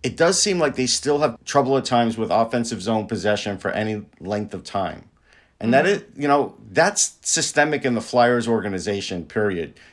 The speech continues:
Speaker 1: You kinda wish that they could get that working in both, on both teams.
Speaker 2: I absolutely agree with you there. It's, uh, it's a little bit problematic, but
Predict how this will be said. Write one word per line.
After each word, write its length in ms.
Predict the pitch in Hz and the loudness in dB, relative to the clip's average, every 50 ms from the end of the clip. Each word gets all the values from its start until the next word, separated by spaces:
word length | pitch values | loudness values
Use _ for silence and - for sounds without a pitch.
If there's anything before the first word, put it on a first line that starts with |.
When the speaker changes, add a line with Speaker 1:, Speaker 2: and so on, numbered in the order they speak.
| _ - | _ -8
Speaker 1:
You 100 | 113 113 | -8 -6
kinda 280 | - 170 196 214 202 | -2 0 2 2 2
wish 520 | 147 120 135 139 135 135 - - - - - _ _ _ _ _ - | 4 4 4 4 4 2 -2 -6 -8 -10 -16 _ _ _ _ _ -4
that 180 | 110 113 113 | -4 -2 0
they 140 | - 131 127 | 0 -2 0
could 240 | - 151 127 101 92 | 0 -2 -2 -2 0
get 260 | 123 127 123 127 - | 0 0 0 2 2
that 220 | 127 120 95 82 | 2 4 4 2
working 480 | 98 110 117 117 117 - 110 107 104 - | 2 2 2 2 2 0 -2 -2 -2 -2
in 220 | 92 104 104 90 | -4 -6 -6 -4
both, 480 | 78 - 117 120 127 123 - - - - _ _ _ _ _ _ _ _ _ _ _ _ | 0 2 2 2 2 0 -4 -10 -20 -20 _ _ _ _ _ _ _ _ _ _ _ _
on 200 | - 113 110 98 | -6 -4 -4 -2
both 240 | 90 117 120 117 - | 0 0 0 0 -2
teams. 480 | - - 95 85 73 - - - - _ _ _ _ _ - | -8 -10 -10 -10 -12 -12 -18 -20 -20 _ _ _ _ _ -10
Speaker 2:
I 240 | 214 214 220 208 190 - - | -8 -8 -8 -8 -10 -10 -8
absolutely 680 | 202 202 208 202 - 226 208 208 196 196 190 185 180 180 | -6 -6 -6 -6 -8 -8 -6 -6 -6 -8 -8 -8 -8 -10
agree 300 | 175 175 - 196 185 185 | -10 -12 -10 -8 -8 -8
with 180 | 180 180 - | -8 -10 -10
you 80 | 180 180 | -12 -12
there. 500 | 170 180 175 175 170 170 170 170 165 - - _ | -10 -8 -8 -6 -6 -6 -6 -8 -10 -14 -18 _
It's, 400 | - 220 196 190 - - - - | -14 -14 -14 -12 -12 -12 -12 -10
uh, 420 | 196 175 170 175 175 175 175 175 175 - _ _ _ _ _ _ _ _ _ | -8 -8 -8 -6 -8 -8 -8 -10 -12 -16 _ _ _ _ _ _ _ _ _
it's 220 | 226 208 - - | -18 -18 -14 -12
a 60 | 220 | -12
little 240 | 233 254 285 285 285 | -10 -8 -6 -6 -4
bit 180 | 220 226 208 208 | -4 -4 -6 -4
problematic, 800 | - 226 208 202 196 190 185 185 185 180 180 175 165 - _ - | -4 -4 -4 -4 -4 -6 -8 -6 -6 -6 -6 -6 -8 -10 _ -8
but 380 | 196 185 175 175 175 175 - | -6 -4 -4 -4 -4 -6 -10